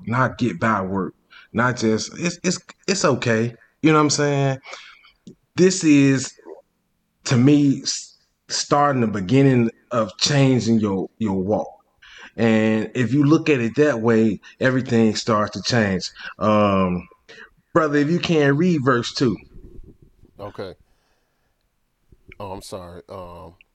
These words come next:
Speaker 1: Romans
Speaker 2: I
Speaker 1: twelve and two.
Speaker 2: Yeah, I don't, I'm
Speaker 1: Yeah, yeah,
Speaker 2: looking
Speaker 1: no,
Speaker 2: at the
Speaker 1: no
Speaker 2: page.
Speaker 1: problem. Take your time.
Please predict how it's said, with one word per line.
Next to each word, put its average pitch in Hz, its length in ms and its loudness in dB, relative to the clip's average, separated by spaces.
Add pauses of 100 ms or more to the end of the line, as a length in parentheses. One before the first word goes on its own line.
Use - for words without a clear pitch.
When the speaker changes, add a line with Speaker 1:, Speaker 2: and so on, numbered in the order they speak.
(120)
Speaker 1:
Romans 123 500 2
Speaker 2:
I - 40 -16
Speaker 1:
twelve 139 600 2 (160)
and 107 180 -2
two. 101 260 0 (480)
Speaker 2:
Yeah, 92 320 -16
I 95 40 -12
don't, 90 240 -20 (680)
I'm 82 140 -18
Speaker 1:
Yeah, 160 100 0
yeah, 139 140 2
Speaker 2:
looking 98 120 -2
Speaker 1:
no, 147 120 0
Speaker 2:
at 117 60 -2
the 95 60 -6
Speaker 1:
no 165 100 2
Speaker 2:
page. - 60 -2
Speaker 1:
problem. 156 320 0
Take 165 200 -2
your 139 80 -6
time. 92 260 -2